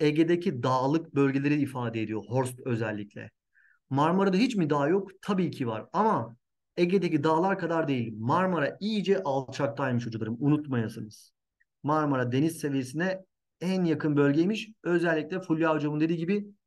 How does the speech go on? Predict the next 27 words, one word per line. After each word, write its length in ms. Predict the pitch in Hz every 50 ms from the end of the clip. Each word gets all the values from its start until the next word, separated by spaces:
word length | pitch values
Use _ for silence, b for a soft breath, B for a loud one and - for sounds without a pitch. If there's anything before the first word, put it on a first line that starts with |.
| -
Ergene 500 | 147 160 170 170 160 143 143 135 131 123
tarafları. 540 | 123 123 113 113 110 113 117 110 107 101 - - _ _ _
Hiç 320 | - - 190 180 - - - -
Ergene'yi 500 | 143 151 156 175 190 202 202 208 202 180
duydunuz 360 | 202 196 196 220 240 233 208
mu 100 | 202 185
hocalarım? 360 | 170 160 156 151 151 156 156
Şu 100 | - -
Edirne, 360 | - 147 143 151 151 156 156
Tekirdağ 400 | 151 151 143 165 156 151 147 143
tarafları. 520 | 143 135 131 127 123 127 123 117 113 113 - - _ _ _
O 120 | - 156 156
taraflar 400 | 180 185 180 170 170 170 156 -
iyice 320 | 190 226 233 202 170 202 -
alçakmış 680 | - 147 147 139 - 160 147 143 - 139 120 120 - -
böyle. 340 | 120 113 107 104 101 101 _ _ _ _ _ _ _ -
Önemli 420 | 143 135 139 135 135 139 151 147
kısımlardan 760 | 147 139 123 - 135 135 135 135 135 135 151 175 175 175 175 b b b b b - 139
bir 120 | 135 127
tanesi. 460 | 139 135 123 120 123 117 117 120 113
O 140 | - - 160
zaman 280 | 180 202 208 208 208 208
biz 180 | 214 202 196
bu 200 | 208 220 214 B B B B B B -
özel 360 | 160 160 165 190 202 202 202
konumdaki 560 | 202 202 202 202 202 202 202 202 - 214 185
bu 80 | 202